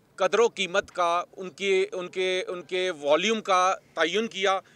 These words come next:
उसके बाद यहाँ पे डिस्ट्रॉय की गई। ये एक बहुत अहम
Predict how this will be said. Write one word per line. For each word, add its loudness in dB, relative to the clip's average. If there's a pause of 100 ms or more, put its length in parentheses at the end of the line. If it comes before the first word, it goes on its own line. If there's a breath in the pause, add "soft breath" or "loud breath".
उसके -6
बाद 2
यहाँ 0
पे -4
डिस्ट्रॉय 0
की -10
गई। -8 (720 loud breath)
ये 2 (100)
एक -4
बहुत 0
अहम -2